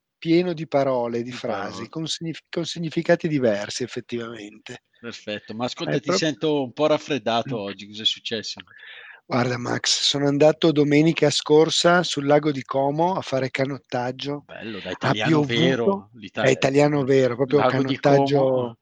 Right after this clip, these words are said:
Speaker 1: lago di Como.
Speaker 2: Ah.
Speaker 1: C'era un'onda che sarà stata almeno un metro,
Speaker 2: Ah,
Speaker 1: quindi già
Speaker 2: sì?
Speaker 1: qua,
Speaker 2: Ah.
Speaker 1: mamma mia, era il, il lago che era tracimato e che quindi era, aveva invaso tutte le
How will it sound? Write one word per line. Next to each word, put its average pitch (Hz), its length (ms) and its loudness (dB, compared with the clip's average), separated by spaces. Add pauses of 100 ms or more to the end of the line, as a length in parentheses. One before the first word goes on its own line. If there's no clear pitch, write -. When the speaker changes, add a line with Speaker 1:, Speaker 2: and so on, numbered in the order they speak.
Speaker 1:
lago 127 280 -4
di 131 120 -8
Como. 135 500 0
Speaker 2:
Ah. 127 40 -8
Speaker 1:
C'era 156 240 4
un'onda 180 540 4
che 151 180 4
sarà 139 220 4
stata 147 420 4 (300)
almeno 156 400 4
un 160 120 0
metro, 123 540 -2
Speaker 2:
Ah, 113 60 -18
Speaker 1:
quindi 147 260 0
già 143 160 4
Speaker 2:
sì? 139 60 2
Speaker 1:
qua, 131 360 2 (120)
Speaker 2:
Ah. 104 320 -12
Speaker 1:
mamma 120 420 -8
mia, 113 360 -14
era 151 240 6
il, 156 540 -4 (140)
il 160 720 -2
lago 214 480 2
che - 140 0
era 147 420 4
tracimato 160 1200 -2 (400)
e 147 120 0
che 143 140 -2
quindi 156 380 2
era, 139 260 8
aveva 147 360 2
invaso 147 600 2
tutte 147 320 -2
le 135 340 0